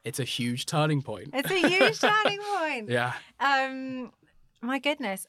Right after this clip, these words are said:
Speaker 2: Okay, so, so you, you obviously had all of that support, but was there an aspect of feeling like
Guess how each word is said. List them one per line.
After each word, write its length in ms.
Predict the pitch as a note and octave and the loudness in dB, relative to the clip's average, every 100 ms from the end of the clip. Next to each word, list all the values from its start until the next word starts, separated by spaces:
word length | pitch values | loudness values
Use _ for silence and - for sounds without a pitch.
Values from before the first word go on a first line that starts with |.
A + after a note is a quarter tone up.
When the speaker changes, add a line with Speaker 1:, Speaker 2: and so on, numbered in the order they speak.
| _ _ - | _ _ -10
Speaker 2:
Okay, 320 | B3+ B3+ F#3+ | -8 -6 -6
so, 280 | - A3 G#3+ - - - _ _ | -6 -8 -8 -16 -20 -20 _ _
so 140 | - C#4 | -4 -2
you, 240 | C4 D4 - | -2 -4 -4
you 180 | B3+ D4 | 0 2
obviously 380 | C#4 C4+ A#3 | 2 0 -4
had 280 | G#3 G3+ G3 | -4 -6 -6
all 180 | - G#3+ | -6 -8
of 80 | F#3+ | -6
that 160 | G3 - | -8 -8
support, 300 | - B3+ F#3 | 0 0 0
but 80 | G#3 | -4
was 180 | B3+ | -2
there 140 | D4 C#4 | 0 0
an 180 | B3+ A#3+ - | -2 -8 -6
aspect 520 | A#3+ A#3 - A3+ G3+ A3 | -6 -6 -4 -4 -4 -8
of 100 | G3+ | -8
feeling 420 | A3+ G#3+ G3+ F#3+ | -6 -6 -6 -8
like 260 | F3 - | -8 -12